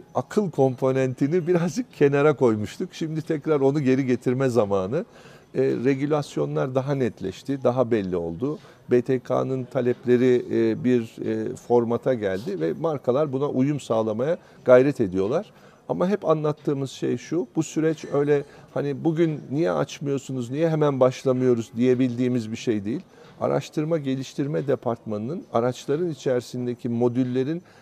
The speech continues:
her birine müdahale edip buna göre yazılımını değiştirmesi gereken bir işlem söz konusu ki yerli sim kartı kullanarak bütün bunları yapıyoruz. Bunları yaptığımız zaman her bir aracın içindeki modülün de,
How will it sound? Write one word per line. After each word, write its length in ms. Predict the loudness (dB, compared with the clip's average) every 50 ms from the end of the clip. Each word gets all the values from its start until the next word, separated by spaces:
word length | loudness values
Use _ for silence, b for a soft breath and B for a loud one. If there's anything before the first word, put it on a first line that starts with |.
| b b
her 340 | -8 -4 0 0 0 2 2
birine 320 | 2 2 2 2 0 -2
müdahale 580 | -2 -2 -2 0 0 0 0 0 -2 -2 -2 -2
edip 200 | -2 -2 -6 -10 -10 B B B B B B B _ _ -10
buna 300 | -4 -4 -2 0 0 -2
göre 280 | 0 0 2 2 2
yazılımını 760 | 4 4 4 4 4 2 -2 -2 -2 -2 -2 -2 -2 -2 0
değiştirmesi 760 | 0 0 0 0 -2 -2 -2 -2 -2 0 -4 -4 -4 -6 -2
gereken 540 | 0 2 2 2 2 0 0 -2 -2 -2 -4 B B B B B -4
bir 280 | 2 2 2 2 0 -6
işlem 460 | -10 -10 -8 -6 -2 0 0 0 0 -2
söz 300 | -2 -2 -4 -4 -4 -6
konusu 500 | -8 -6 -6 -6 -8 -8 -8 -8 -8 -8 b b b b b b -10
ki 280 | -4 0 0 0 0 -4 _
yerli 360 | -2 0 0 0 0 0 -2 -4
sim 240 | -4 -6 -8 -6
kartı 340 | -4 -2 -2 -2 -2 -4 -8
kullanarak 520 | -8 -4 0 2 2 4 4 2 0 0 -4 -6 -10
bütün 280 | -10 -6 -4 -4 -2 -2
bunları 300 | -2 0 0 0 0 0
yapıyoruz. 600 | -2 -4 -4 -6 -6 -4 -4 -4 -6 -10 -14 B B B B B B B B B B
Bunları 340 | 0 0 2 2 0 2 2
yaptığımız 580 | 0 0 -2 -2 -2 0 0 0 0 -4 -2
zaman 360 | 0 0 0 0 0 -2 -4 -12 _ _ -16 -6
her 320 | 0 2 2 4 4 2
bir 200 | 2 0 2 2
aracın 300 | 2 2 2 0 -2 -4
içindeki 560 | -6 -6 -8 -8 -8 -4 -4 -4 -4 -4 -4
modülün 720 | -4 -2 0 0 0 0 0 -2 -2 -2 -2 -2 -2 -2
de, 180 | -2 -2 -2 -4